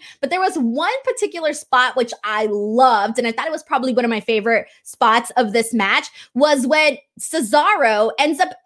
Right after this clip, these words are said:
going higher than Sami Zayn, and he ends up hanging at the very top of the chamber. And he uses the, he uses the height advantage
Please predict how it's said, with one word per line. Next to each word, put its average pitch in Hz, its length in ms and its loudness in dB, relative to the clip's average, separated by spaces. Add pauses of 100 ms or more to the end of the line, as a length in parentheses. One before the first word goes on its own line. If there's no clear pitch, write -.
(120)
going 320 400 0
higher 240 600 0
than 208 200 -4
Sami 208 400 -4
Zayn, 190 420 -6 (220)
and 262 180 4
he 302 220 0
ends 311 180 -2
up 359 100 0
hanging 320 480 -6
at 240 140 -6
the 226 60 -6
very 277 480 0
top 349 580 0
of 233 140 -2
the 240 60 0
chamber. 262 580 -2 (260)
And 277 120 2
he 320 140 2
uses 339 580 -2
the, 254 440 4
he 285 120 -6
uses 370 260 -4
the 294 100 0
height 311 320 -4
advantage 220 580 -2